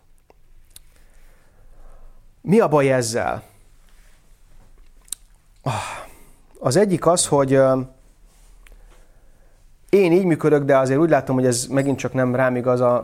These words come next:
sok milliárd emberből, hogy onnantól kezdve, hogy Isten valamit elkér,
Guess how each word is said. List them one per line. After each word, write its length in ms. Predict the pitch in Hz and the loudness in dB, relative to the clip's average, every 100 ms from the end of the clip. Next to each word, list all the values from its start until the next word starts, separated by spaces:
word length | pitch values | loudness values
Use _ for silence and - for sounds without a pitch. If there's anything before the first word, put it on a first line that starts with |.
| 131 | -6
sok 280 | 131 135 123 | -8 -8 -6
milliárd 320 | 123 120 120 | -4 -4 -2
emberből, 800 | 131 120 117 113 120 131 135 - _ - - - _ | -2 0 -2 -2 -2 -2 -4 -16 _ -20 -20 -20 _
hogy 120 | 143 | 0
onnantól 300 | 233 208 147 | 2 2 0
kezdve, 280 | - 196 156 | -2 0 2
hogy 140 | 139 | 0
Isten 300 | 190 - 139 | 0 0 0
valamit 460 | 135 170 135 113 - | 2 2 0 -4 -6
elkér, 760 | 147 160 123 - 120 113 151 | 0 0 0 -4 -4 -2 -2